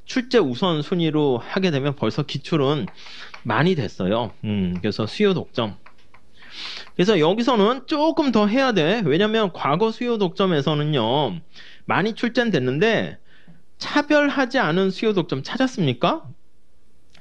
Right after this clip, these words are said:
그게 이제 시험에 나왔어요. 근데 보 하스 교수님 책에서는 완전 차별적인 수요 독점,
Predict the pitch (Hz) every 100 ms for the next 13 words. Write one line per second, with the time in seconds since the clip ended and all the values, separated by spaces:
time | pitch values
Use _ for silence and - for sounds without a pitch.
0 | - - - 151 269 277 180 190 247 240
1 | 208 104 113 139 - 95 92 85 202 208
2 | 202 170 123 - 151 147 147 - 277 -
3 | 254 175 131 147 123 156 147 135 107 104
4 | 156 240 - - - - 107 151 175 247
5 | 269 - - 247 254 247 208 208 196 269
6 | 233 180 -